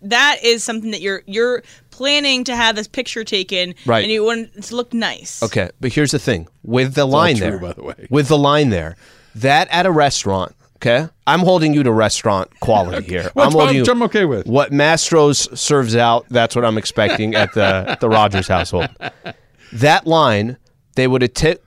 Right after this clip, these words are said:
Speaker 2: they would have taken a napkin and they'd have wiped it off again and said, "Let's do it again." It had,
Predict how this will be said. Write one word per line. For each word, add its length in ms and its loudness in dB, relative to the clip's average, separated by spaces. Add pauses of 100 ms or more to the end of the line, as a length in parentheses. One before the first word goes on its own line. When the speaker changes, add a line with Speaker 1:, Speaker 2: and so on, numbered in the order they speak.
Speaker 2:
they 140 2
would 80 2
have 100 -2
taken 260 -2
a 60 0
napkin 500 0 (240)
and 120 0
they'd 100 2
have 80 2
wiped 300 2
it 60 2
off 200 2
again 140 -2
and 80 -2
said, 140 0
"Let's 180 -2
do 100 0
it 80 0
again." 240 -6 (540)
It 260 0
had, 480 2